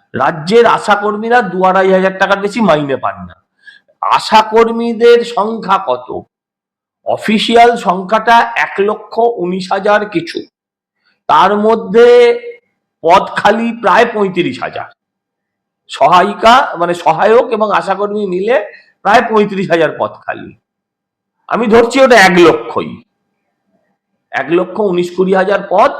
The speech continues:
সেটা আমি ধরে নিচ্ছি এক লক্ষই, খালি পদটা বাদ দিয়ে আমি ধরছি এক লক্ষ আশাকর্মী। তাহলে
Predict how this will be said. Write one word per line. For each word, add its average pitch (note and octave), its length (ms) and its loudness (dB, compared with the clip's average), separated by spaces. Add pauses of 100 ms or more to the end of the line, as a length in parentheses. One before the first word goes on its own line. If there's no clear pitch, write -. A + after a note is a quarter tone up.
(260)
সেটা F3 220 -4
আমি G3+ 120 -4
ধরে D#3+ 260 -2
নিচ্ছি G#3+ 340 -6
এক D#3+ 240 0
লক্ষই, D3+ 380 0
খালি C#3+ 360 -8
পদটা C#3+ 380 -4
বাদ B2+ 300 -4
দিয়ে A#3 240 0 (300)
আমি C#3 140 -2
ধরছি D3+ 280 -4
এক A#2+ 200 -2
লক্ষ A2+ 320 -4
আশাকর্মী। - 800 -8 (480)
তাহলে F3 200 -2